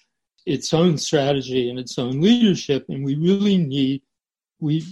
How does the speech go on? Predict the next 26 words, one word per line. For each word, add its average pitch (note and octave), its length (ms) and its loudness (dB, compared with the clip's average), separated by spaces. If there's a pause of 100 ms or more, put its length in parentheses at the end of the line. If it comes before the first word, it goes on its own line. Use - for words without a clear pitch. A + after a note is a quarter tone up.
no, C#3+ 220 -4
I C#3+ 100 -4
won't E3+ 200 0
say A#2+ 220 -6
need, C3 340 -6 (140)
we D#3+ 340 0
really F#3+ 480 4
must C#3+ 580 -4 (540)
not D#3 360 -2
concede C#3 640 -2
the B2 80 -14
freedom D3 440 -6
of C3 160 -20
public C3 360 -8
space, - 560 -10 (180)
some, C#3 400 -2 (680)
you D3 200 -4
know, B2+ 180 -4 (120)
absurd D#3+ 800 2 (460)
argument C#3 580 -2
about B2 480 -4 (600)
the D3 360 -8
pandemic C#3 680 -2 (640)
that C#3+ 180 -2
has C3 240 -2
no, C3+ 360 2